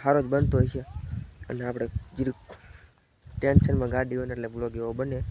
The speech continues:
ત્યારે મિત્રો આપણે મળી નીંદવા, કારણ કે આપણે જો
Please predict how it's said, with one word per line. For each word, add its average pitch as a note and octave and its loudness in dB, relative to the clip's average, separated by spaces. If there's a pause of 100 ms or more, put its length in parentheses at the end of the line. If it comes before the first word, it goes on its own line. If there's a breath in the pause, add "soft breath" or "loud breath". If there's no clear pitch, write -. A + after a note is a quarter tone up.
(420 soft breath)
ત્યારે C3+ 4
મિત્રો C3+ 0
આપણે B2+ 2
મળી B2+ 0
નીંદવા, A#2 4 (140)
કારણ B2+ 0
કે B2 -2
આપણે A#2 4
જો A#2 8